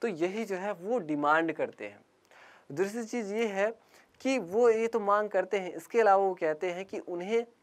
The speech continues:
तालियों के द्वारा, उन्हें, उन्होंने कितनी तालियां कमाई है या फिर उन्होंने कितने प्राइज़ कमाए हैं, इनके द्वारा उन्हें कभी जज ना किया जाए। उन्हें किस तरह से जज किया जाए?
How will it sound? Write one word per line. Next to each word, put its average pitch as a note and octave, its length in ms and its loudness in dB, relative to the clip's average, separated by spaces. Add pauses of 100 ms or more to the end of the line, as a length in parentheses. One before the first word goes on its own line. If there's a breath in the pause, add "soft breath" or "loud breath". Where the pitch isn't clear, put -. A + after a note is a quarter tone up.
(140)
तालियों E3+ 500 6
के A#3 140 -2
द्वारा, F#3 320 6 (400)
उन्हें, F#3 340 -2
उन्होंने F3+ 320 -2
कितनी F#3+ 340 -4
तालियां E3+ 400 6
कमाई E3 340 2
है D#3 320 -8 (420 soft breath)
या G3+ 200 8
फिर A3+ 260 -2 (220 loud breath)
उन्होंने G#3+ 260 -2
कितने A3 340 -2
प्राइज़ G3+ 480 6
कमाए G3 400 2
हैं, B2+ 200 -12 (180)
इनके G3+ 240 -2
द्वारा G#3 300 6
उन्हें G3 280 -4
कभी F3+ 280 -4
जज E3 260 0
ना E3 200 -4
किया D#3+ 260 -2
जाए। A#2 260 -2
उन्हें F3 200 -4
किस G#3+ 200 -8
तरह G#3+ 120 2
से G#3 140 -10
जज F#3 240 -2
किया E3+ 140 -2
जाए? B2+ 160 0